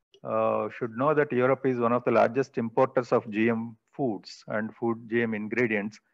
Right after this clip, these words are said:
and they do consume them. Uh, three hundred technical and scientific institutions globally and in India that recognize the safety of G M crops and their potential benefits.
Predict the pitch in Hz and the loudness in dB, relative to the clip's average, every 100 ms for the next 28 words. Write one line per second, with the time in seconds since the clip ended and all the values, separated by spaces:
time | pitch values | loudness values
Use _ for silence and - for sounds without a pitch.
0 | _ _ - 120 104 110 107 110 131 123 | _ _ -8 -6 0 2 2 2 0 0
1 | 107 101 110 95 90 - - _ _ _ | -2 -2 -4 -4 -6 -8 -12 _ _ _
2 | _ _ _ _ 127 110 110 135 147 143 | _ _ _ _ -4 -4 -4 -2 -2 0
3 | 156 151 147 - 120 160 160 160 147 - | -2 0 0 0 -4 -2 0 0 0 0
4 | 131 139 147 151 135 - - - 139 151 | 0 0 -8 -6 -8 -8 -12 -4 -4 -4
5 | 135 117 110 127 143 135 110 110 107 104 | -10 -4 2 4 4 4 2 0 -4 -4
6 | 113 117 117 104 - 104 - 107 123 127 | -4 0 2 2 0 -4 -4 -10 -6 0
7 | 127 120 104 107 - 113 110 123 110 104 | 0 0 -4 -8 -2 -2 -2 -2 -4 -2
8 | 107 104 101 104 107 - 104 101 95 104 | -4 -4 0 0 0 -2 -6 -4 -4 -4
9 | 98 98 107 90 95 - 101 - | -8 -8 -10 -10 -12 -10 -12 -12